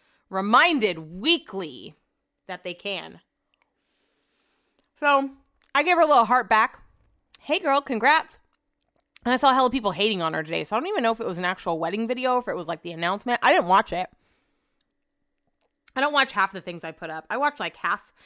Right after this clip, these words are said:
I watch, like, half of them. I never watch the full thing. People are, like, a lot. Like, give me the fucking Cliff Notes. Don't nobody got time. Well,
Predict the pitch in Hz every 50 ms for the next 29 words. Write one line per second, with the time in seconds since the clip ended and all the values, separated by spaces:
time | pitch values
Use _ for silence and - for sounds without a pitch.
0 | _ - - - - 247 247 285 302 302 - 254 185 - - - - 233 240 240
1 | - - 196 208 208 208 254 269 285 285 269 233 233 262 262 285 277 262 254 247
2 | 247 - - - 185 - - 208 202 202 - 214 185 180 180 175 _ - 277 285
3 | 285 - 571 554 494 311 226 214 202 175 165 160 - - _ _ - 165 160 156
4 | 160 165 151 151 151 - _ _ _ _ _ _ _ _ _ _ _ _ _ _
5 | _ _ _ _ _ _ _ _ _ _ _ _ _ _ _ _ _ _ _ _
6 | _ _ _ _ _ _ _ - 269 269 220 294 302 415 494 539 539 494 - 381
7 | 349 - 359 294 262 - - - 202 202 - - 175 160 160 - - - - -
8 | _ _ _ _ _ _ _ _ _ _ _ _ _ _ _ _ _ _ _ _
9 | _ _ _ _ _ _ _ _ _ _ _ - 269 320 381 415 415 415 392 349
10 | 285 285 262 220 202 202 185 185 170 147 147 156 143 _ _ _ _ _ _ _
11 | _ _ _ _ _ _ _ _ _ _ _ _ _ _ _ _ _ _ _ _
12 | _ _ _ _ _ - 220 233 294 330 330